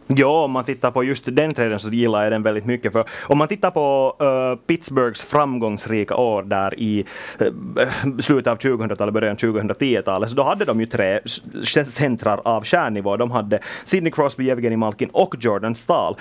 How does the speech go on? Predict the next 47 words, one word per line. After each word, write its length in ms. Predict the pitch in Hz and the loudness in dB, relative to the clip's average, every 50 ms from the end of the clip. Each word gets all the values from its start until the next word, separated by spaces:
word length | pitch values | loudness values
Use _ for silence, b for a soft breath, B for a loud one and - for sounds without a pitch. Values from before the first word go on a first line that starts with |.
| B B | B B
Så 120 | B - 160 | B 2 2
nu 80 | 170 | 2
kommer 340 | 170 214 190 165 135 127 120 | 2 0 0 0 -4 -2 -4
Jeff 100 | 131 120 | -4 -2
Carter 320 | - 139 131 131 117 117 131 | 0 0 0 0 0 -2 0
in 140 | 131 120 | 0 2
och 120 | - 127 131 | 2 2 0
i 40 | 135 | 2
bästa 340 | 123 160 180 - - 135 | 2 2 0 2 -2 -2
fall 220 | 120 - 113 107 107 | 0 0 0 0 0
blir 220 | 113 135 139 131 | 0 0 0 0
han 140 | 110 120 110 | 0 0 0
ju 60 | 110 | 0
lite 260 | 113 117 113 - 104 | 0 0 0 2 2
av 140 | 95 107 110 | 2 2 0
den 140 | 107 107 107 | 0 -2 0
här 140 | 117 110 107 110 | 0 -2 0 2
Jordan 360 | 135 127 117 107 107 107 104 | 0 0 0 0 -2 -4 -4
Stahl 400 | - - - 135 127 110 98 - | 0 2 2 2 2 0 -2 -2
i 100 | - 123 | -4 -2
den 180 | 113 110 101 101 | -2 -2 -2 0
här 200 | 101 110 104 98 | -2 0 -2 -2
trion, 380 | 101 - 123 113 107 101 92 | -2 -2 -2 0 0 0 -2
att 100 | 92 92 | -2 -4
han 160 | - 107 110 - - | -2 -2 -2 0 0
är 100 | 117 113 | 0 0
den 140 | 104 98 101 | 0 0 -2
här 100 | 110 104 | -2 -2
tredje 340 | - - 113 110 107 92 | 0 0 0 0 0 -4
centern 320 | - 98 95 90 - 101 101 | -4 -4 -4 -2 -2 0 0
bakom 380 | 104 104 - 127 127 117 101 | -2 0 0 0 0 0 -2
Crosby 400 | - - 101 95 92 - 104 92 | -4 -4 -4 -4 -4 -4 -6 -2
och 260 | - - 110 - - 101 | 0 0 -2 -2 -2 -2
Malkin. 480 | 104 104 104 95 92 - - 95 95 B B B B | 0 0 0 -2 -4 -4 -4 -4 -4 B B B B
Tillåter 420 | B 139 127 117 107 107 - 113 107 | B 2 2 4 0 0 0 -2 0
kanske 260 | - 120 117 - 123 | 0 -2 -2 -2 -4
till 180 | 120 135 147 | -2 0 0
och 80 | 147 127 | 0 0
med 120 | 110 104 | 0 0
Malkin 340 | 107 107 107 104 - - 110 | 0 0 0 -2 -2 -2 -4
och 80 | 104 - | 0 0
Crosby 280 | 127 117 107 - 117 | 0 -2 0 -2 -2
att 100 | 104 101 | -2 -2
spela 260 | - - 120 110 107 107 | -2 -2 0 0 0 -2
tillsammans 640 | 123 120 - - 185 202 185 139 110 101 98 - | -2 -2 2 2 2 2 2 0 -4 -4 -4 -4
mycket 260 | - 104 101 - 110 101 | -6 -6 -4 -2 -2 0
mera 320 | 101 95 95 95 98 | 0 0 0 0 -2